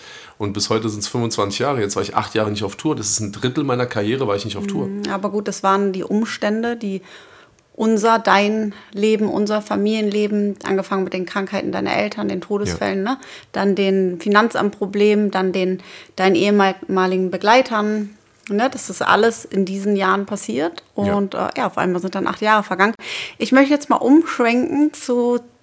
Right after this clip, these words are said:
Speaker 2: wie war das? Zweitausendelf bist du auf Tour gegangen im Sommer? War auch, ne?
Speaker 1: <laughs>
Speaker 2: Das war zweitausendelf.
Speaker 1: Na, wann war das,
Speaker 2: Das war im
Speaker 1: Schatzi?
Speaker 2: Mai.
Speaker 1: Nee, das war ein bisschen früher.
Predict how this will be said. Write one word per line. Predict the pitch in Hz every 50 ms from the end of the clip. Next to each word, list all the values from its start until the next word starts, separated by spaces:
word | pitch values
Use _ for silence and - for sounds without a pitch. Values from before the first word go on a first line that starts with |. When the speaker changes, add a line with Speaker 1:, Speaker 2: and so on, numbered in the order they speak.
| _ - -
Speaker 2:
wie | - 262 285
war | 311 311
das? | 302 320 320 320
Zweitausendelf | - - 254 247 - 262 262 247 - - - 294 320 - - - -
bist | - 262 -
du | 285
auf | 285
Tour | - - 294 285
gegangen | 311 294 294 294 294
im | 285 285 277
Sommer? | 285 285 311 339 381 - - - - -
War | 240 233 -
auch, | 247 233 240
ne? | 254 277 359 - -
Speaker 1:
<laughs> | -
Speaker 2:
Das | - -
war | 294 330 339 -
zweitausendelf. | - - - 349 - - 254 - - 294 294 285 - 302 - 277 269 - 302 208 202 101
Speaker 1:
Na, | 107 135 175 - 190
wann | 170 143 131 117
war | 110 101 98
das, | 95 95
Speaker 2:
Das | 254 240
war | -
im | 247 247 240
Speaker 1:
Schatzi? | 247 240 226 214
Speaker 2:
Mai. | 208 208 202 - - -
Speaker 1:
Nee, | - 95 - - 92 92
das | 92 98 95 - -
war | 95 92 92
ein | 95 95
bisschen | 95 - - - 101 95
früher. | - - 120 127 143 147 - - -